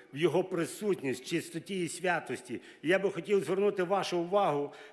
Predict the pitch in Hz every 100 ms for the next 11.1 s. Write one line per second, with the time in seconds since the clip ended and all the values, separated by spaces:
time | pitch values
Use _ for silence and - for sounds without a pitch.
0 | - 180 151 165 - 208 185 190 202 190
1 | - 170 196 196 185 170 160 135 117 -
2 | - 123 156 175 190 202 185 175 170 -
3 | 110 117 185 190 190 - - - 180 175
4 | 165 147 - - - 135 196 170 185 175
5 | 147 170 185 170 - 165 160 156 101 -
6 | - - - _ _ 190 190 220 220 202
7 | 160 113 - - 160 165 226 240 - 214
8 | 202 202 202 202 - 151 139 180 180 202
9 | 175 139 - - 131 139 185 196 175 147
10 | 185 180 147 190 180 139 - 127 - 107